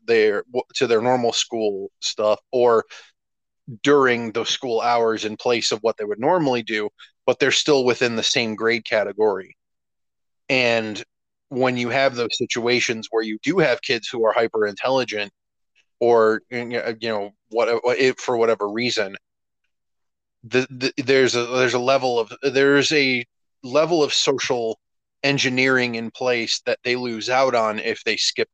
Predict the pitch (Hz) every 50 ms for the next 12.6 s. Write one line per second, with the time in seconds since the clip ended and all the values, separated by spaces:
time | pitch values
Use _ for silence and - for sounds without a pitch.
0 | _ - 107 110 113 107 104 104 107 - - - - - _ _ _ _ _ _
1 | _ _ _ _ _ - 120 117 117 113 120 - - - 143 127 123 - 127 120
2 | 117 113 113 - - _ _ _ _ _ _ _ _ _ _ _ - - - -
3 | 131 117 120 117 113 107 - - 120 113 107 101 101 98 98 - _ _ _ _
4 | _ _ _ _ _ _ _ _ - 139 139 131 - 139 127 120 113 123 123 123
5 | 120 120 120 117 113 117 120 107 113 - - - - 120 - - 120 117 117 113
6 | 113 110 107 110 110 110 107 - - 113 107 107 101 101 101 101 101 - 101 98
7 | 92 - _ 104 101 95 98 _ - - - - _ _ _ _ _ _ _ _
8 | _ _ _ _ _ _ - 120 135 135 - 139 139 131 143 139 135 135 131 -
9 | - - 127 120 110 - _ 131 123 120 117 117 113 110 - - 120 113 110 107
10 | 101 92 - - - 127 113 110 107 101 101 101 - _ _ _ _ - 120 117
11 | 113 110 110 107 110 110 110 113 110 - - 117 110 107 107 107 107 107 110 107
12 | 107 104 104 104 110 110 107 107 107 104 98